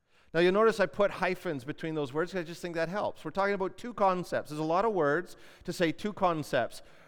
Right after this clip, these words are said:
The first concept, righteousness based on law. I'll try to say it without breathing. And then the second concept, righteousness based on faith.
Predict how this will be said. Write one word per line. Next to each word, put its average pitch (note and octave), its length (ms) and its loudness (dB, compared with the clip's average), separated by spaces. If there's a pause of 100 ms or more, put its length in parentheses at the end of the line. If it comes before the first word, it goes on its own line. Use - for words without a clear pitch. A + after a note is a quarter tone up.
(360)
The D#3 140 0
first G3 320 2
concept, F#3+ 500 2
righteousness G3 580 2
based F#3+ 260 2
on F3+ 160 4
law. C3 280 2 (480)
I'll G#2 80 -20
try D3+ 140 -4
to C3 40 -2
say - 140 -4
it C#3+ 80 -2
without C3 240 -4
breathing. G#2 460 -8 (1080)
And G3 80 4
then B3 120 4
the B3+ 80 2
second C#4 400 2
concept, C3+ 580 -2
righteousness G#3 600 2
based G3 320 2
on F3+ 120 2
faith. B2 460 -2